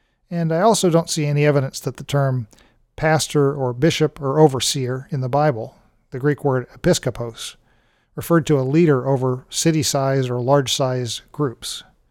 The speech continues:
Those leaders would have been understood to be overseers of relatively small groups of believers. Only the apostles were responsible for overseeing the church at large,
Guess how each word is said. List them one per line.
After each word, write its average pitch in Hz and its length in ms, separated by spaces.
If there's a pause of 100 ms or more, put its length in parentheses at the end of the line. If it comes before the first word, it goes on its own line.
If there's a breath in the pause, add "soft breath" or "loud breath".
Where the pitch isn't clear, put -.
(560)
Those 196 260
leaders 185 400
would 147 100
have 135 140
been 131 260
understood 160 460
to 131 40
be 127 160
overseers 139 680
of 117 120
relatively 147 440
small 196 400
groups 139 280
of 120 100
believers. 113 580 (560)
Only 220 220
the 175 140
apostles - 840 (180)
were 135 120
responsible 135 580
for 143 200
overseeing 135 380
the 123 100
church - 280
at 127 60
large, 123 520